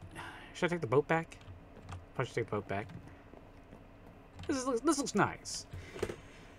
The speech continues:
Now all Federer Rock needs to do is make a nice long train station. I'm gonna start the tracks. I have some extra tracks I could use too. Boink! Chugga chugga choo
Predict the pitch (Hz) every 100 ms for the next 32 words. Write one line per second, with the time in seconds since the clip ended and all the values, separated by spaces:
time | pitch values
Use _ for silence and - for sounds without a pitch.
0 | - - - 123 165 254 285 254 - 226
1 | 277 302 240 - 170 143 143 165 208 147
2 | 170 175 151 131 175 254 262 262 262 247
3 | - 208 214 214 214 220 220 - 190 180
4 | 170 143 143 165 196 233 - 247 - -
5 | 170 - 147 180 175 208 202 202 - -
6 | 190 - 131 117 151 117 - 139 101 -
7 | - - - - - - 427 - - -
8 | - - - - - - - - - -
9 | - - 131 123 220 156 392